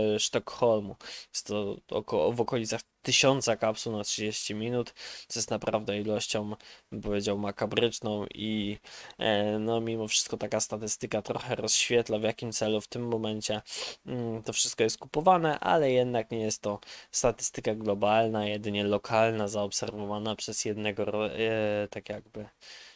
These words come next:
tam przez jedno źródło, więc to też nie jest takie ważne i istotne. W całokształtnym oca-, o...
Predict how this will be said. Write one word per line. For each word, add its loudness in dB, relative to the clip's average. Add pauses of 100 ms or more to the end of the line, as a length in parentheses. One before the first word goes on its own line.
tam -8 (460)
przez -2
jedno 0
źródło, 0
więc -10
to -8
też -4
nie -6
jest -8
takie -10
ważne -6
i -6
istotne. -2 (840)
W -10
całokształtnym 8
oca-, 2 (140)
o... 6